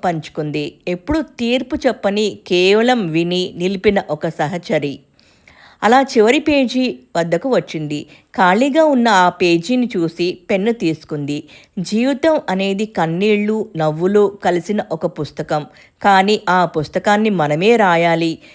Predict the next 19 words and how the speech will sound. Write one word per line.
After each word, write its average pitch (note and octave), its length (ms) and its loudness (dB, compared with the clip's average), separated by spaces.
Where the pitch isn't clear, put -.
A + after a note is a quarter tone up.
ఈ A3+ 160 0
డైరీ F#3+ 640 0
నా F#3+ 180 -2
హృదయానికి F3 800 -2
అద్దం" D3 380 -4
అని F#3 140 -4
రాసింది. C#3+ 680 -6
ఆమె F3+ 520 -2
కళ్ళలో F3+ 460 -2
కన్నీళ్లు E3+ 580 -4
మెరిశాయి. D3 720 -4
కానీ F#3 380 -4
ఆ E3 220 2
కన్నీళ్లలో F#3 840 -2
ఒక E3 160 -6
ప్రశాంతత F3+ 720 -4
ఉంది. C#3+ 460 -6
ఆ F#3 180 2
రోజు F3 600 -2